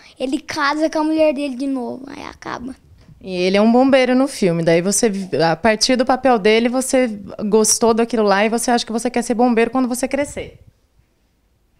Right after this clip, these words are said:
Speaker 2: Tá.
Speaker 1: Aham.
Speaker 2: E com essa paixão toda pe-, pelo Corpo de Bombeiros, o que que você fez? Você mandou uma carta, então, pro programa do Valdes na Difusora?
Speaker 1: Aham.
Speaker 2: Como, o que que você escreveu nessa carta?
Speaker 1: Não lembro, mas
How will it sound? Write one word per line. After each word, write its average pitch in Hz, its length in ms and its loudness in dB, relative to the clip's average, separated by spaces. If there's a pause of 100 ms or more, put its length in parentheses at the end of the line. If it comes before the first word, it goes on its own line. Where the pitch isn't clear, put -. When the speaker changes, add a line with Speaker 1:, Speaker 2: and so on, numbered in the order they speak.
(840)
Speaker 2:
Tá. 156 160 -20
Speaker 1:
Aham. 294 320 -4 (320)
Speaker 2:
E 233 80 -10
com 269 200 0
essa 285 200 2
paixão 294 540 2
toda 240 420 4
pe-, 226 160 2
pelo 214 380 0
Corpo 208 260 0
de 202 80 -4
Bombeiros, 233 460 2
o - 40 -10
que 349 120 0
que - 100 -10
você 359 220 0
fez? 170 540 0
Você - 260 0
mandou 220 260 4
uma 269 140 2
carta, 262 400 0
então, 247 240 2
pro 247 100 -4
programa 240 400 2
do 196 120 0
Valdes 202 360 2
na 214 120 6
Difusora? 180 640 0 (180)
Speaker 1:
Aham. 302 380 -6 (500)
Speaker 2:
Como, 254 220 4
o - 20 -12
que 311 140 0
que - 60 -8
você 330 100 0
escreveu 233 400 2
nessa 185 200 0
carta? - 360 -10 (580)
Speaker 1:
Não 339 140 -2
lembro, 277 340 -2
mas 269 480 -6